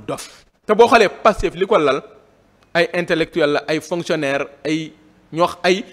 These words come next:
waa diaspora bi, maanaam ñi yeewu, ñoo, ñooy parti bi. Loolu tax pour man opposition bi, il faut que ñu gën a defaru, gën a liggéeyaat,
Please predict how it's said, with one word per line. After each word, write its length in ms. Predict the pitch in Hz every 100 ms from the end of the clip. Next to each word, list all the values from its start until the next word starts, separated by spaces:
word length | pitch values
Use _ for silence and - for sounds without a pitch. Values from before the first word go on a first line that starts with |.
| - -
waa 160 | 180 175
diaspora 460 | 196 - 202 156
bi, 120 | 151
maanaam 280 | 214 240 208 196
ñi 160 | 240
yeewu, 240 | 247 208 147 - - - _ _ _ _ _
ñoo, 240 | 143 175 180
ñooy 240 | 156 175 170
parti 320 | 185 151 156
bi. 180 | 131 113 _ _ _ _ _ _ _ _ _ _ _ _ _ _ _ 165
Loolu 220 | 226 247
tax 160 | 220 -
pour 120 | 240
man 220 | 208 202 214
opposition 400 | 233 208 214 170
bi, 100 | 151
il 80 |
faut 120 | - 180
que 60 |
ñu 80 | 175
gën 140 | 156 170
a 40 |
defaru, 380 | 160 160 143 127 - - _ _ _ _ _ _ _ _ _ _ - 127
gën 140 | 139 202
a 160 | 196 - - - _ _ _ _ _ _ _ _ _ _ _ _ _
liggéeyaat, 560 | 143 180 143 185 165